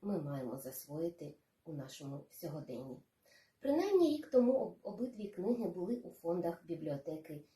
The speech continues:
імені Боли-, Бориса Лавреньова. Також їх можна замовити, звернувшись до мене в особисті повідомлення у Фейсбуці або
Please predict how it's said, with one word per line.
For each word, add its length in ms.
імені 520
Боли-, 280
Бориса 500
Лавреньова. 640
Також 580
їх 320
можна 480
замовити, 720
звернувшись 680
до 120
мене 260
в 60
особисті 580
повідомлення 840
у 60
Фейсбуці 760
або 400